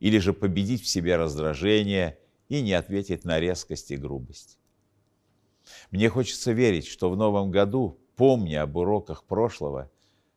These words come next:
мы с ещё большим трепетом и внимательностью будем относиться друг к другу. Пусть же свет рождественской звезды, тёплый и согревающий свет явления Бога в мир –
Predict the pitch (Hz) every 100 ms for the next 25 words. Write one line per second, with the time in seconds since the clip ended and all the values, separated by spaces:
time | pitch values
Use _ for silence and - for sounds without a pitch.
0 | _ 98 123 123 117 139 113 143 135 117
1 | 101 110 113 - 76 67 76 73 85 90
2 | 104 - 76 71 - 78 90 85 80 -
3 | 80 - 85 - 76 76 76 78 71 69
4 | 65 65 - _ _ _ _ _ _ _
5 | 131 120 107 110 117 120 113 107 87 98
6 | 120 - 110 101 104 87 92 95 82 117
7 | 110 - 113 117 120 - 85 80 - _
8 | _ 117 98 117 98 104 92 120 120 107
9 | - - 92 - 95 120 113 101 90 92
10 | 113 110 98 87 80 101 113 92 87 78
11 | 101 131 104